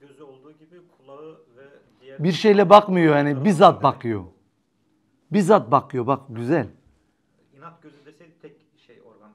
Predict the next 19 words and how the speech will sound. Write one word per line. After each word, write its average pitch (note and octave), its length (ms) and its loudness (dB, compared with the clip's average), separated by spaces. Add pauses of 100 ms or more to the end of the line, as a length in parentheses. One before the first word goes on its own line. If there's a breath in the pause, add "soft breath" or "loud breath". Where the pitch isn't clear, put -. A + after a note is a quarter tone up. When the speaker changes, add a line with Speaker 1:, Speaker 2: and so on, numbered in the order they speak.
(320)
Speaker 1:
olacaktı. G#2 400 -20 (200)
Speaker 2:
Evet. G#2 300 -12 (320)
Müminlerde G3+ 760 2
nifak G#3+ 440 6 (320)
ve E3+ 140 0
şikak, - 580 0 (760)
kin A#3 380 -2
ve A3 80 2
adavet, E3+ 600 6 (320)
sebebiyet F3+ 720 0
veren G3+ 460 0 (280)
tarafkirlik F#3 880 0
ve F3 120 2
inat D#3+ 460 2 (960)
ve D#3+ 60 2
haset, E3 460 2 (180)
hakikatça G#3 1000 0 (100)
ve F3 260 2
hikmetçe F3+ 720 -2